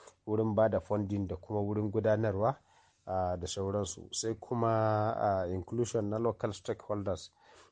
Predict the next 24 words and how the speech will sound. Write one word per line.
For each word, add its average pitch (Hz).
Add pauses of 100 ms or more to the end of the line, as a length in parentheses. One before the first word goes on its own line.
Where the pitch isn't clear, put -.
(120)
wato 101
a 95
decision 104
making. 90
Ah, 98 (100)
tabbas, 135 (380)
ah, 95 (160)
ƙasashenmu 120
muna 113
da, 92
wato, 90 (500)
ah, 90
ƙungiyoyi 117
na 117
sa 110
kai 113
wanda 90
a 87
turanci 92
ake 107
cewa 92
N 110
G 104
O, 131